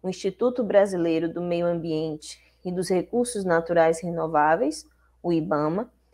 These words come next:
e o Instituto Chico Mendes de Conservação da Biodiversidade, o I C M bio. Ambos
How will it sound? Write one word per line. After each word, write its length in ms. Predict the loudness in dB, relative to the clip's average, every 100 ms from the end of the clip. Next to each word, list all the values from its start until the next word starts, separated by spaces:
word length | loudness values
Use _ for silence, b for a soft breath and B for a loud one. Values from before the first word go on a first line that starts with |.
| _ _
e 100 | 2
o 60 | 2
Instituto 640 | 2 0 0 -2 -2 -4
Chico 340 | -2 0 2
Mendes 480 | 2 2 2 0 -2
de 100 | -4
Conservação 840 | -2 -2 0 0 2 0 -2 -2
da 120 | 2 0
Biodiversidade, 1400 | 0 -4 -2 -2 -2 -2 -2 -2 0 2 4 2 -4 _ _ b b
o 80 | -6
I 80 | -4
C 160 | -2
M 280 | -2 0 0
bio. 500 | -2 -4 0 0 -2 -8 _ _ _ _ _ _ _ _ 2
Ambos 720 | 6 6 4 -2 -6 -10